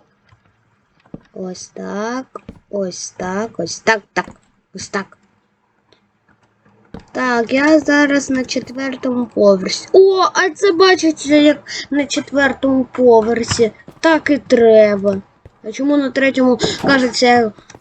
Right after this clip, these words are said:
ну, як будь я на цьому, на, на другому. Все, останній поверх, п'ятий поверх.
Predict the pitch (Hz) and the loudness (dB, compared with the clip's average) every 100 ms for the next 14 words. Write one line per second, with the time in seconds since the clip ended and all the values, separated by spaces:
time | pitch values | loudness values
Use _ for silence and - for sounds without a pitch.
0 | _ 240 233 240 254 196 214 247 214 247 | _ -8 -2 0 0 -2 -2 -2 2 2
1 | 226 226 233 226 202 - 202 170 170 185 | 4 4 4 4 4 2 0 2 4 6
2 | 208 190 175 - 214 202 190 185 180 - | 6 4 0 2 4 4 4 0 -2 -8
3 | 196 175 165 156 170 _ _ _ - 330 | -2 -2 -2 -6 -8 _ _ _ -2 2
4 | 349 302 254 - 302 302 285 262 269 262 | 2 0 -6 -2 0 2 0 -2 0 2
5 | 202 196 - - 247 247 240 214 214 202 | 2 -2 -4 -2 0 2 0 2 4 4
6 | 170 170 - | 2 -6 -10